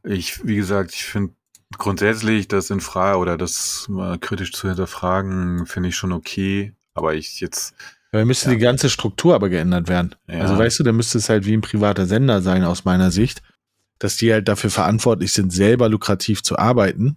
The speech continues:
Speaker 2: durch Ver-, Vermarktung und so weiter, wie alle anderen Sender auch. Und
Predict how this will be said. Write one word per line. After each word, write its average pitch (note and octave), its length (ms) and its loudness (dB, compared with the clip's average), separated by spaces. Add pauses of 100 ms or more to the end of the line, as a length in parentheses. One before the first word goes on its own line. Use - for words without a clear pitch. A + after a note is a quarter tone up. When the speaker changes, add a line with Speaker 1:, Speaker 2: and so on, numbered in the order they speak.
Speaker 2:
durch F#2 400 0
Ver-, F#2+ 460 -2
Vermarktung A2 920 2
und G#2+ 240 -4
so G#2+ 100 0
weiter, G#2 300 2
wie G2+ 160 0
alle A2 220 2
anderen G2+ 240 4
Sender F#2+ 320 2
auch. B2 320 2 (320)
Und A2+ 380 0